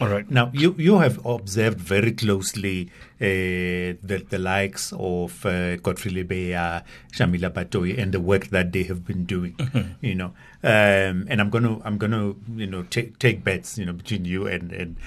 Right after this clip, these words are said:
Speaker 2: and, <laughs> and the Santa. You've got, uh, Dudu Myeni in,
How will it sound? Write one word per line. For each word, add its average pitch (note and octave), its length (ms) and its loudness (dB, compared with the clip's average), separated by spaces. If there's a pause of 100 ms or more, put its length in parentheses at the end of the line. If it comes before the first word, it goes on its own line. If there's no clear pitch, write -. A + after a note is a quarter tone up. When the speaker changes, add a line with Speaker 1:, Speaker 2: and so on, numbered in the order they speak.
(180)
Speaker 2:
and, B2 340 6
<laughs> - 180 2
and B2+ 120 6
the C#3 180 -2
Santa. B2 580 2 (960)
You've B2 160 4
got, A#2 180 8
uh, G#2+ 680 2 (180)
Dudu B2 240 6
Myeni C3 380 8
in, G#2+ 320 -2